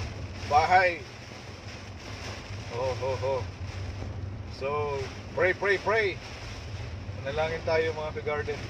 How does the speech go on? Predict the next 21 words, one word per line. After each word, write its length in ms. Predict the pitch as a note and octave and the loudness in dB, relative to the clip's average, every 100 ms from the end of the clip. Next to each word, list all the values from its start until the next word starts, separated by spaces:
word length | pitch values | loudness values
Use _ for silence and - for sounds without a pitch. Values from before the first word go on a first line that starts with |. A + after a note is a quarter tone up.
| - - - - - - - - | -6 -6 -8 -8 -8 -6 -4 0
At, 180 | B2+ C#3 D#3 | 2 2 4
ah, 500 | D3+ D3+ D3+ D3 C#3+ B2 - - - - - | 4 4 4 2 2 -2 -8 -10 -8 -8 -6
i-secure 480 | E3+ G#3 - A3+ G#3+ | -2 -2 8 8 8
natin 320 | G#3 A3+ G#3+ | 4 2 -2
yung 80 | G#3+ | -2
ating 240 | G3 G3+ | -2 -2
mga 160 | G3+ G3+ | 0 0
pamilya. 500 | G#3 G#3 A3 A3+ G#3+ F3 - - - - - - - | 0 -2 6 8 8 6 0 -14 -14 -14 -14 -14 -10
Kung 180 | - E3+ E3+ | -2 -2 2
tayo 340 | G3 G3 G3+ | 4 6 6
ay 80 | G3 F#3+ | 4 0
malapit 400 | F#3+ F#3+ F#3+ - | 0 0 -2 -4
sa 160 | F#3+ | -4
mga, 240 | F#3 F#3+ G3 G3 F#3+ F#3 F3+ - - - - - - - | -4 -2 2 4 6 8 6 2 -8 -8 -8 -10 -10 -2
oh, 240 | C#3+ G3 | 0 2
magaling 320 | C3 C3 C3+ | -2 -2 -2
ang 160 | D3 D3 | -4 -4
driver 320 | C#3+ C#3+ D3 D#3 | -2 0 0 0
na 80 | D#3+ | 0
yun, 120 | F3+ | 0
ah. 120 | B2 | -2